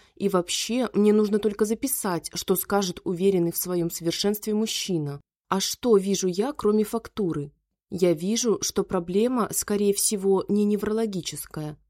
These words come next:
Отрицает прием стероидов и прочих стимуляторов. Удивляется направлению на дуплекс вен. И так как все пошло не по его плану, уходит недовольный. Спустя пару недель приходит с грустным видом.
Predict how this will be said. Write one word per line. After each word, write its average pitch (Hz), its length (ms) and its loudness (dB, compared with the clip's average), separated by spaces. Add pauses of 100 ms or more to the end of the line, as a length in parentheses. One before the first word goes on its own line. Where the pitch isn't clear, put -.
(180)
Отрицает 196 760 -2
прием 190 320 2
стероидов 208 580 0
и 196 100 -4
прочих 180 340 -2
стимуляторов. 165 880 -4 (520)
Удивляется 202 600 0
направлению 196 680 2
на 175 120 2
дуплекс 196 440 -4
вен. 175 380 -2 (440)
И 185 100 -2
так 202 300 -4
как 175 180 -4
все - 240 -2
пошло 185 360 0
не 175 140 2
по 175 120 -4
его 160 260 -2
плану, 202 480 -4
уходит 185 520 -4
недовольный. 170 800 -2 (840)
Спустя - 460 -2
пару 220 260 2
недель 214 380 2
приходит 220 500 0
с 170 40 -6
грустным 185 460 0
видом. 147 460 -8